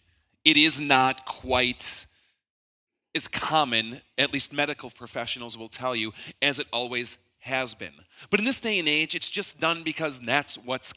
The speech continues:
kind of done. Or maybe it's done with the idea of hygienic reasons, and it's often done in the hospital early on, a couple days in, and it is safely removed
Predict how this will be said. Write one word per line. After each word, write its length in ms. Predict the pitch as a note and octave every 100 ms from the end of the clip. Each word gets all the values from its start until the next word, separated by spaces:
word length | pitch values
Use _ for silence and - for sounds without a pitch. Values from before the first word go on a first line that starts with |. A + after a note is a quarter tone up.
| _
kind 440 | - - B2+ B2+ A#2+
of 280 | A2+ G#2+ - - _ C#3
done. 280 | D#3+ C#3 C3
Or 120 | D3
maybe 260 | G3+ A3+
it's 160 | G#3 -
done 160 | F3+ F3
with 80 |
the 140 | E3+ D#3
idea 380 | D3 C#3 C#3 C#3+
of 120 | - - -
hygienic 720 | - F3 D#3+ - C3+ B2 - -
reasons, 520 | - C3 A#2 A#2 A2+ B2+
and 80 |
it's 120 | D3 -
often 480 | E3 E3 - D3+ C#3+
done 320 | C3+ C3 C3+ - -
in 220 | - F3+ E3+
the 80 |
hospital 720 | D3+ B2 B2+ B2 - C3+ C3 B2+ -
early 420 | C3+ C#3+ C#3 C#3 -
on, 420 | A2 A2 A2+ A2+ - -
a 80 | C#3+
couple 640 | - - C#3+ D#3+ D3 D3 -
days 340 | C3 B2 B2 -
in, 240 | B2 A#2+ - -
and 120 | E3+
it 80 | E3+
is 100 | D#3+
safely 920 | - - E3+ G3 A3 A#3 A#3 B3+ A#3+ _
removed 800 | F#3 A3 G3 C#3 B2+ A#2+ B2 B2+